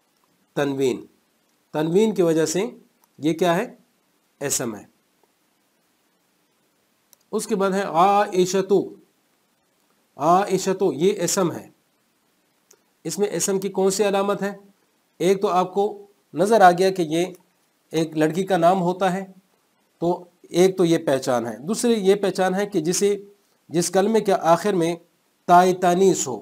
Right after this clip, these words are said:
उसको हम कहते हैं ताए तानीस।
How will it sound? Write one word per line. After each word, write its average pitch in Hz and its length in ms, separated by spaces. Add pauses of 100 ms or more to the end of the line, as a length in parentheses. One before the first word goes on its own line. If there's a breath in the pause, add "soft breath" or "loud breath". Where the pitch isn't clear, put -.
उसको 156 160
हम 180 100
कहते 185 260
हैं 226 140 (600)
ताए 151 260 (2750)
तानीस। 147 640